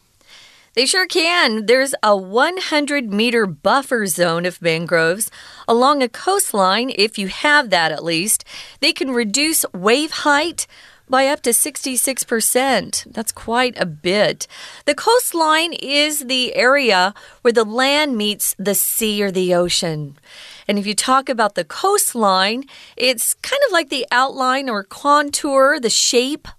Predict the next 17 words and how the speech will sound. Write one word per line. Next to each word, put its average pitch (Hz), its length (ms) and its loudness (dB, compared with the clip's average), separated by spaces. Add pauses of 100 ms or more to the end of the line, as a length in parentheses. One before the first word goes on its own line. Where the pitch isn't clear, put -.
of 240 180 0
the 240 100 0
coast, 254 640 0 (500)
or 226 280 6
the 202 120 -2
shoreline, 262 960 2 (140)
the 196 100 0
seashore. 262 960 2 (400)
Uh, - 60 -2
you 196 160 -6
could 180 160 -6
use 190 240 -4
those. 190 500 0 (300)
So 269 220 2
if 254 120 -6
you 349 220 2
have 269 500 2